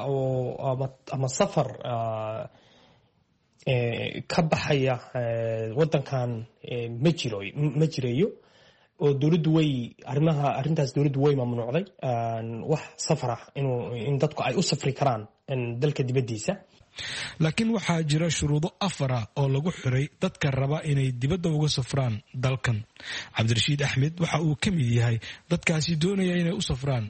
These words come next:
Speaker 2: dalkii hooyo ee Soomaaliya. Cabdirashiid waxa uu sharxayaa shuruudaha lagu bixi karo oo keliya.
Speaker 1: Dadka baxaya,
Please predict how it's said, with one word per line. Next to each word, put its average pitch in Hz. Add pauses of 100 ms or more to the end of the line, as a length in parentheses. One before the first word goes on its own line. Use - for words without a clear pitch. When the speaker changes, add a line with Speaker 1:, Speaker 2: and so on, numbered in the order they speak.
Speaker 2:
dalkii 139
hooyo 117
ee 131
Soomaaliya. 107 (520)
Cabdirashiid 165
waxa 180
uu 170
sharxayaa 139
shuruudaha 135 (140)
lagu 135
bixi 147
karo 107
oo 123
keliya. 117 (180)
Speaker 1:
Dadka 165
baxaya, 143